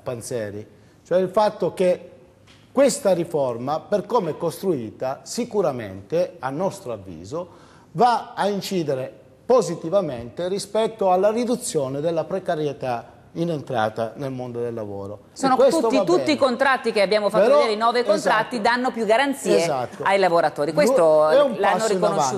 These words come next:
Speaker 1: avanti.
Speaker 2: tutti,
Speaker 1: Però c'è
Speaker 2: certo.
Speaker 1: un altro punto critico di questa riforma, che è quello degli ammortizzatori sociali.
Speaker 2: Che sono meno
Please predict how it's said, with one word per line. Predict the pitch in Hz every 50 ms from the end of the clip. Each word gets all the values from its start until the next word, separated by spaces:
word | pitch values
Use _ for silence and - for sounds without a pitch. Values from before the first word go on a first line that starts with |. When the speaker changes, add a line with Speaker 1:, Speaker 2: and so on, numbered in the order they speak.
| - 185
Speaker 1:
avanti. | 170 -
Speaker 2:
tutti, | 196 185 151
Speaker 1:
Però | 214 220 254 302 294
c'è | 294 -
Speaker 2:
certo. | 220 226
Speaker 1:
un | 214 208
altro | 233 254 254 220 - - 170
punto | - - 147 143 127 - - 127
critico | - - 135 131 117 - 117 - - 113
di | 104 104
questa | - - 110 98 - 113 104
riforma, | 101 92 - 101 92 90 87 98 92 90 104
che | - 185
è | 180 185
quello | - 214 240 240 226
degli | 190 175 170 160
ammortizzatori | 151 143 143 139 131 - - 160 147 135 143 139 160 175 156 135
sociali. | 113 - 95 90 - 123 117 101 92 87 85 85
Speaker 2:
Che | - 214
sono | 214 214 208 196 208
meno | 208 190 156 143 131 135 139 147